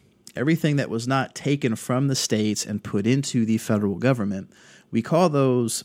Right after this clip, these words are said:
police powers. They're the state's police powers. Now, that includes law enforcement. That part's a given. But it's, the phrase police powers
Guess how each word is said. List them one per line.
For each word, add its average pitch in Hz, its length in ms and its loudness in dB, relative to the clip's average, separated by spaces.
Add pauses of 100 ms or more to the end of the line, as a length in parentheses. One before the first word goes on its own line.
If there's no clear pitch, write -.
police 113 380 0
powers. 98 600 -8 (180)
They're 104 140 2
the 101 100 -2
state's 120 420 0
police 110 460 -2
powers. - 540 -8 (420)
Now, 110 440 0
that 131 200 6
includes 147 400 2
law 135 200 6
enforcement. 82 540 -6 (160)
That 98 200 -6
part's - 260 2
a - 20 0
given. 104 560 -2 (100)
But 113 400 -2
it's, 107 300 -4
the 104 420 -4
phrase 143 680 2
police 120 400 2
powers 104 640 -2